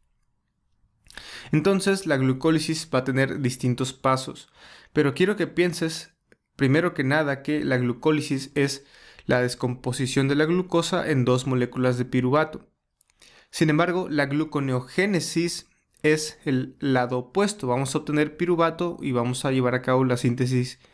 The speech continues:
de glucosa en el lado opuesto. Entonces tenemos que pensar en que los pasos de estas vías, de la vía de la glucólisis, vamos a encontrar ciertos pasos que son libremente reversibles. ¿Te acuerdas de lo que vimos en cinética enzimática?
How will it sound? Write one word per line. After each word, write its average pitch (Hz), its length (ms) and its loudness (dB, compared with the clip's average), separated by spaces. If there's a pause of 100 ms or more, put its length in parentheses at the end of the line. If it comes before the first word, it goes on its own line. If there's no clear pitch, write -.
(180)
de 127 280 4
glucosa 143 680 -2
en 127 140 -4
el 117 100 -2
lado 113 180 0
opuesto. 165 500 -2 (800)
Entonces 196 500 0
tenemos 147 300 0
que 170 100 -2
pensar 147 380 0
en 147 340 -4 (340)
que - 360 -2
los 135 300 2
pasos 160 760 -2
de 120 240 0
estas 143 340 -2
vías, 143 380 2
de 131 80 2
la 113 120 2
vía 117 160 2
de 117 40 4
la 127 120 2
glucólisis, 160 720 0 (1080)
vamos 165 240 2
a 196 60 0
encontrar 147 400 0
ciertos 156 440 -4
pasos 147 380 -4
que - 120 -8
son 135 340 -2 (360)
libremente 135 760 2
reversibles. 127 800 0 (160)
¿Te 127 100 -2
acuerdas 131 380 2
de 127 200 2
lo 127 140 0
que 127 100 -10
vimos 123 300 -2
en 120 80 -2
cinética 120 420 0
enzimática? 131 640 -2